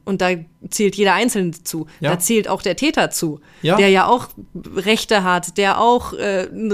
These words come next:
Speaker 1: Recht auf ein faires Verfahren hat und all diese Sachen. Und das ist meine Aufgabe. Und meine Aufgabe ist nicht einfach nur irgendwo irgendwelche Maßnahmen stumpf durchzusetzen.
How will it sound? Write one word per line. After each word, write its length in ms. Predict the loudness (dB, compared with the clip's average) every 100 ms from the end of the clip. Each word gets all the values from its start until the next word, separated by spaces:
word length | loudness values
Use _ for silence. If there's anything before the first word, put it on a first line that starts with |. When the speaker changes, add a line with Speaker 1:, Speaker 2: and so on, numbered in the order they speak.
| -2
Speaker 1:
Recht 280 | -2 -2 -2
auf 120 | -4
ein 80 | -4
faires 320 | -2 -2 -2
Verfahren 460 | -4 0 0 2
hat 100 | -2
und 120 | -4 -2
all 220 | -2 0
diese 240 | -2 -2
Sachen. 360 | -2 -2 -2 -6
Und 100 | -4
das 160 | -4
ist 140 | -4 -6
meine 220 | -6 0
Aufgabe. 520 | 0 -2 -6 -6 -8 -10 -14 -4
Und 60 |
meine 240 | 0 0 -2
Aufgabe 320 | -2 -2 -2
ist 160 | -2
nicht 340 | 0 0 -2 -6
einfach 340 | -4 -2 -4
nur 340 | 0 0 0 -2
irgendwo 640 | -2 0 0 2 2 2 -2 _
irgendwelche 400 | 0 2 2 2
Maßnahmen 760 | 4 2 2 0 0 -6 -12 -14
stumpf 380 | -2 2 2 2
durchzusetzen. 720 | 0 0 -4 -8 -10 -12 -16